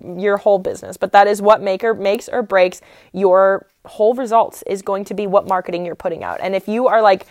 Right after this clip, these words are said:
"Maddie, my marketing is dead, my social, I have no idea how to do it.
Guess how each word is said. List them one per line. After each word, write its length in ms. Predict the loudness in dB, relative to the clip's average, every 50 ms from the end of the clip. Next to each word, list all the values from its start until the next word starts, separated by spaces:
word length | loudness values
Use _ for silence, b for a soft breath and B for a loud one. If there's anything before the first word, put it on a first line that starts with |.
| B B B B B
"Maddie, 240 | 0 2 2 2 4
my 140 | 2 0 2
marketing 380 | 2 0 0 0 -2 -4 -4
is 160 | -4 -6 -8 -8
dead, 480 | _ 4 4 6 6 6 6 4 2
my 140 | 2 -2 -2
social, 580 | -2 -4 -2 -2 -2 -2 0 0 2 4 4 4
I 120 | 4 2
have 100 | -2 -2
no 240 | -4 -4 -2 -2 -2
idea 240 | -2 0 -2 -2 -2
how 120 | 0 -2
to 100 | -4 -4
do 260 | -6 -6 -4 2 6
it. 240 | 6 6 6 4